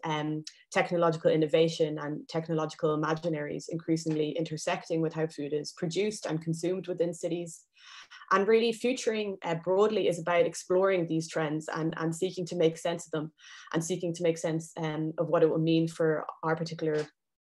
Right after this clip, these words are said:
issue of interest, which is, um, food sharing. So to place this in, in the context of Share City research,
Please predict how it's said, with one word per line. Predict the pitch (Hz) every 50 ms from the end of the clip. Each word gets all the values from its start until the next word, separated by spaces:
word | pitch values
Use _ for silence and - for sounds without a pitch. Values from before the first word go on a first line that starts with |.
| _ _ - _ _
issue | - 185 175 - 180 170 165
of | 165 160 165
interest, | 165 165 165 160 143 156 - -
which | 160 160 160 - - -
is, | 165 156 147 151 - - 147
um, | 143 147 151 156 160 160 _ _ - -
food | 165 165 160
sharing. | 160 165 - - 165 165 165 - _ - - - _ _ - - _ _ _ _ _ _ _ _ _ _ _ _ -
So | - - 233 220 214 214 214 214 214 214 214 - _ _ _ _ _ _ _ _ _ _ _ _ _ _ _ _ -
to | 233
place | 220 226 254 277 277 -
this | 269 220 - -
in, | 214 202 202 190 185 180 - - - -
in | 190 185 180 175
the | 165 175 170 165 160 160 156 156 156 156 165 165 - -
context | - 185 185 170 170 185 156 160 - - - - - -
of | 175 165 160 160 -
Share | - - 170 160 165
City | 165 190 165 165 156
research, | 156 170 165 165 - 151 143 160 160 - -